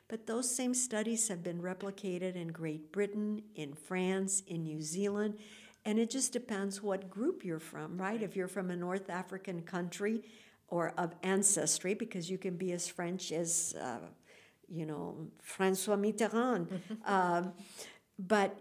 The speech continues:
Speaker 1: you happen to be from a North African family, that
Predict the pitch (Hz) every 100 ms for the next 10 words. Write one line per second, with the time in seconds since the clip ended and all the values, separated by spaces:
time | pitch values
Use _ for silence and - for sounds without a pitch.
0 | - 214 208 190 190 190 196 175 170 175
1 | - 185 175 175 175 180 170 170 175 180
2 | 185 - 247 277 226 180 175 170 180 175
3 | 170